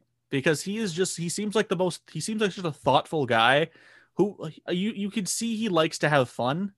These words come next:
on his own terms. And I, I would just, I'd be very curious to, like, just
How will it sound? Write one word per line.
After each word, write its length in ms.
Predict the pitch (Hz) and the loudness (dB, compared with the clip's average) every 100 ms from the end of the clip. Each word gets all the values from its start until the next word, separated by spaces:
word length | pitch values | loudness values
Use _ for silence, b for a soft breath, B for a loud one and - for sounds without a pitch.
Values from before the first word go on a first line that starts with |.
| _ _ _ _ _ _ _ _ 156 | _ _ _ _ _ _ _ _ 0
on 160 | 165 | 0
his 160 | 170 151 | 2 2
own 160 | 151 | 0
terms. 640 | 139 143 151 190 262 - - _ _ _ _ 170 | 0 0 0 -2 -8 -14 -20 _ _ _ _ -2
And 100 | 165 | 2
I, 200 | 151 175 | 6 6
I 40 | |
would 160 | 185 190 | 4 2
just, 120 | 208 | 2
I'd 140 | 175 | 2
be 100 | 185 | 2
very 280 | 175 202 202 | 0 2 0
curious 600 | - 175 165 156 147 - | 0 0 0 2 0 -2
to, 160 | - 139 | -6 -4
like, 140 | 160 | -4
just 180 | 160 208 | -4 -8